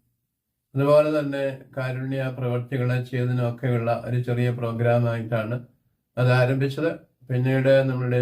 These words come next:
സഭയുടെ മതബോധന പ്രവർത്തനം അത് ഏറ്റെടുത്തു. അതിൻ്റെ വികസിതമായ രൂപത്തിൽ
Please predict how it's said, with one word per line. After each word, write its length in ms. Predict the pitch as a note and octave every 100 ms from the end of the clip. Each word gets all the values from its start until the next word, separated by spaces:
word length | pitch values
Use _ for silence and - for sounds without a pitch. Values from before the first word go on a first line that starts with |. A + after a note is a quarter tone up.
| B2
സഭയുടെ 520 | - A#2+ C3 B2+ B2 A#2 - _ _ _ _ _ _ B2+
മതബോധന 680 | C3 C3+ C#3+ D3 D3 D3+ D3 C#3+ A#2+ -
പ്രവർത്തനം 540 | C3+ B2+ B2+ C3+ C3 B2 B2
അത് 120 | B2+ B2
ഏറ്റെടുത്തു. 480 | B2 C3 C#3+ C#3 F3+ - _ _ _ _ _ -
അതിൻ്റെ 360 | C#3+ D3+ D#3 D3+ D3+
വികസിതമായ 600 | C#3+ D3+ F3 D3+ D3 D3 C#3+
രൂപത്തിൽ 360 | C3+ C#3 C3+